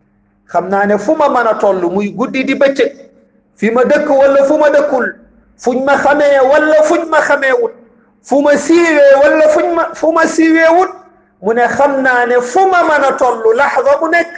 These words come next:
sunu borom Yàlla mu ngi may gis. Ah, mu ne ba loolu moo tax am naa kersa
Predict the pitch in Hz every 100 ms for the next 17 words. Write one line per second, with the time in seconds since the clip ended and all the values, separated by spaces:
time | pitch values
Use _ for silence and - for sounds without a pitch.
0 | - _ _ - 220 226 220 233 214 214
1 | 208 208 202 196 190 185 - 226 - -
2 | - - _ _ _ _ _ _ _ _
3 | _ _ - 240 _ _ _ _ _ 165
4 | 185 185 202 226 233 214 214 220 - -
5 | 269 269 262 240 254 226 - 202